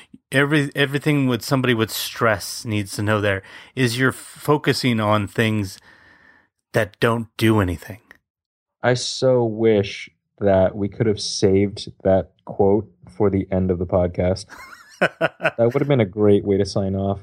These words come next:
Speaker 2: You
Speaker 1: We
Speaker 2: know,
Speaker 1: can
Speaker 2: a-,
Speaker 1: just
Speaker 2: as
Speaker 1: sign off with an "alrighty then."
Speaker 2: Yeah, as Van Wilder said, "Jeez."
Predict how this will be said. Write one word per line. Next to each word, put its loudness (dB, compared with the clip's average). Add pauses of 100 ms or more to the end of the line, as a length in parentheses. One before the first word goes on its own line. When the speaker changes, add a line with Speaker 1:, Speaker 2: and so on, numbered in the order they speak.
Speaker 2:
You -6
Speaker 1:
We 0
Speaker 2:
know, 2
Speaker 1:
can 2
Speaker 2:
a-, 0
Speaker 1:
just 0
Speaker 2:
as 4
Speaker 1:
sign 0
off 0
with -4
an -4
"alrighty 0
then." -12 (240)
Speaker 2:
Yeah, 2
as 0
Van -2
Wilder -2
said, -6
"Jeez." -4